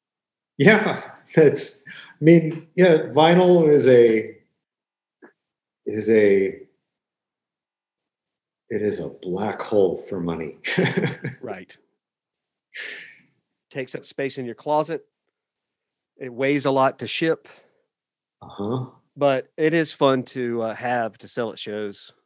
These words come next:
Speaker 1: Yeah.
Speaker 2: So when the pandemic is over, are you gonna do any actual, you're gonna do maybe some coast, uh, not coast to coast, but some shows on, on West Coast and some sh-, shows on East Coast, or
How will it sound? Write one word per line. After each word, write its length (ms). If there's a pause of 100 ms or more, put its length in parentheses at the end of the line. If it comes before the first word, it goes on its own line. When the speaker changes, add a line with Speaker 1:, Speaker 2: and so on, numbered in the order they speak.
(960)
Speaker 1:
Yeah. 320 (260)
Speaker 2:
So 500
when 460
the 120
pandemic 500
is 140
over, 520 (1040)
are 80
you 140
gonna 240
do 220
any 400 (160)
actual, 720 (580)
you're 140
gonna 80
do 280
maybe 260
some 420 (720)
coast, 340
uh, 100
not 180
coast 220
to 60
coast, 240
but 140 (160)
some 140
shows 280
on, 160 (100)
on 240
West 220
Coast 300
and 80
some 160
sh-, 180
shows 260
on 100
East 180
Coast, 400
or 340